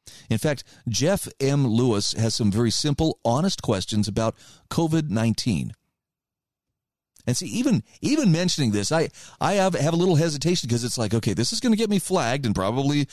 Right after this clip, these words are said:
I, I've had one warning from YouTube. Haven't had a strike yet, but I'm sure it's coming. But I'm not living up to community standards because these are the kind of questions that, that are inconvenient. They point out that there are holes in the narrative and that there,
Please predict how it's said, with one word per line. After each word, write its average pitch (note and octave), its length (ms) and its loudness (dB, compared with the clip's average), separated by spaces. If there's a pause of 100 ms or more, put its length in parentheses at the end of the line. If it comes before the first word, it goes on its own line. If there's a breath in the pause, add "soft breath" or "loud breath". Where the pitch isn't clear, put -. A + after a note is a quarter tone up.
(160 loud breath)
I, B2+ 120 0
I've A#2 140 2
had E3+ 180 2
one F3+ 260 2
warning D3 320 2
from C3+ 160 0
YouTube. A#2 480 0 (520 soft breath)
Haven't C3+ 180 0
had D#3+ 140 2
a F3+ 60 0
strike F#3+ 440 0
yet, G#2+ 240 -2
but A#2 140 0
I'm A2+ 100 2
sure D3+ 240 0
it's C3+ 140 -2
coming. A#2 400 -2 (1400)
But G2 120 0
I'm D3 200 2
not A#2+ 280 0
living C#3 380 0
up D#3+ 140 -2
to C#3+ 80 -4
community D#3+ 400 2
standards F#3 480 0
because C#3+ 300 -2 (760 loud breath)
these C#3+ 180 -2
are F#3 60 0
the E3 80 -2
kind F3+ 180 0
of E3 60 0
questions E3+ 520 0
that, B2+ 280 0
that C#3 140 0
are D3+ 80 0
inconvenient. D3 880 0 (840)
They B2 140 0
point F3 280 0
out E3+ 180 0
that C3 120 -2
there A#2+ 180 0
are E3 240 0
holes G#2 480 0
in B2+ 200 0
the A2 80 2
narrative D2+ 400 0
and A#2+ 120 0
that C#3 120 -4
there, D#3+ 220 0